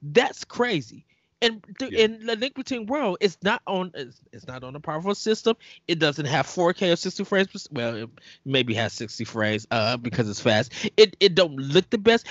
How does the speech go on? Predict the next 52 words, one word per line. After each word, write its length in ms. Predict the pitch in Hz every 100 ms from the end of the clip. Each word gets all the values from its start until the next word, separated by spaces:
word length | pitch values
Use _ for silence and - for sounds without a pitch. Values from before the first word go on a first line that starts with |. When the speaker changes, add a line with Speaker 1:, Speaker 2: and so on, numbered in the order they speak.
| -
Speaker 1:
but 220 | - 220
how 200 | 202 247
do 240 | 277 254 240
a 120 | 180 165
three 160 | 202 214
D 160 | 208 -
S 200 | 175 -
game 320 | 139 139 135
take 340 | - 165 127
Game 240 | - 135 127
of 60 |
the 100 | 123
Year? 320 | 110 120 - _ _ _ _ _ - - - - - -
How? 400 | - 220 208 - - _ _ _ _ _ _ _ _ _ - - _
So 140 | -
Speaker 2:
Yeah, 160 | 254 240
Speaker 1:
if, 60 | 226
Speaker 2:
it's 220 | - -
Speaker 1:
so 220 | 254 233
if, 180 | 220 214 - -
so 200 | - 220
if 220 | 208 190
you, 140 | 214 202 _
oh, 220 | 151 123
go 180 | 143 160
ahead. 200 | - -
I'm 80 | 143
sorry. 240 | 147 110 95 -
Speaker 2:
Uh, 200 | 160 147
th-, 240 | 139 127 135
no, 160 | 156 139
I 240 | 123 139
ju-, 240 | 139 156 -
I 100 | 131
was 180 | 151 135
just 240 | 151 -
gonna 200 | 135 127
say, 300 | 120 120 110
you 200 | - 131
know, 160 | 117 107
like, 240 | 104 104
so, 380 | - 139 113 - - _ _ _ _ _ _
so, 180 | - 156
like, 320 | 139 131 120
that, 400 | 135 165 135 127
that's 340 | 139 160 - -
the 140 | 135
way 300 | 113 110 107
I've 320 | 95 101 92
looked 360 | 95 95 92 -
at 200 | 95 -
this. 480 | 92 90 - -